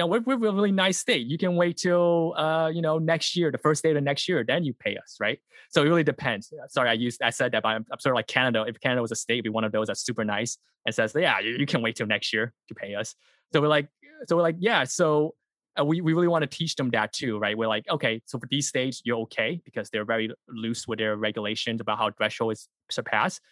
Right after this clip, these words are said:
You can wait on these." And, and then for o-, other things, we're like, Oh, you're around, I would say, I don't know, ninety thousand in sales to a state and their threshold is a hundred K. Well,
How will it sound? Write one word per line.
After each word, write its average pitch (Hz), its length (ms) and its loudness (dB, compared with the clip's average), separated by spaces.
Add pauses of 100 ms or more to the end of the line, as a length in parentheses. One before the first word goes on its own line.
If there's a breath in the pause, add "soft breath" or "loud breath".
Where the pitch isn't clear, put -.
(160)
You 135 100 -2
can 135 100 0
wait 135 140 4
on 107 180 0
these." 107 240 -6
And, 113 220 0 (360)
and 139 100 4
then 147 80 0
for 156 140 2
o-, 147 40 0
other 160 280 4
things, 160 240 2
we're 156 60 2
like, 139 200 2 (100)
Oh, 156 300 0
you're 139 200 2
around, 131 520 2
I 123 60 -2
would 120 100 -2
say, 120 340 0
I 120 120 -4
don't 117 80 0
know, 107 100 -2
ninety 113 300 2
thousand 110 360 0
in 104 40 -6
sales 107 500 -4
to 131 120 -6
a 127 40 -6
state 127 300 -4
and 113 140 -4
their 104 140 -2
threshold 110 340 -4
is - 20 -10
a 113 60 -6
hundred 113 260 -4
K. 160 280 -4 (320)
Well, 165 320 4